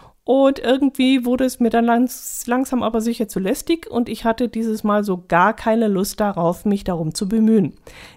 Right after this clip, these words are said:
Deswegen ist das Auto auch ziemlich dreckig geworden mittlerweile.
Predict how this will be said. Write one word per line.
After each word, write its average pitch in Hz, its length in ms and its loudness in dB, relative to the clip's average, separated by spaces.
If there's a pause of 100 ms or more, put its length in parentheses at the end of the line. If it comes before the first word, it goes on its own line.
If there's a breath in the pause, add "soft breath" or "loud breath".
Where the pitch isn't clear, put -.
Deswegen 202 440 2
ist - 160 -4
das 208 100 0
Auto 190 340 -2
auch 247 120 -2
ziemlich 190 380 -2
dreckig 220 360 0
geworden 180 340 0
mittlerweile. 175 640 0